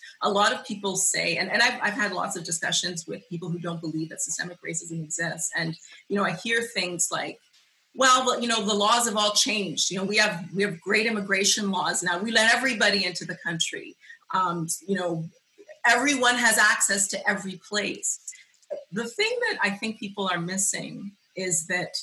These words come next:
the laws provide remedy for people who are at the receiving end of racism.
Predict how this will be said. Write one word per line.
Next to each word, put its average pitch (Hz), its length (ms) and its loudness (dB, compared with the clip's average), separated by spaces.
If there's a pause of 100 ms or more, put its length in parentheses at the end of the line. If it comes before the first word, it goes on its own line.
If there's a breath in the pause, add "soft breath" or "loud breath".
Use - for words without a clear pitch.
(420)
the 196 220 0
laws 233 960 -2 (380)
provide 175 800 0
remedy 240 680 -2 (680)
for 170 560 0 (160)
people 214 540 -4 (140)
who 196 320 -4
are 170 180 -2
at 165 180 -4
the 175 80 -6
receiving 165 540 -4
end 160 140 -4
of 160 80 -8
racism. 170 640 -8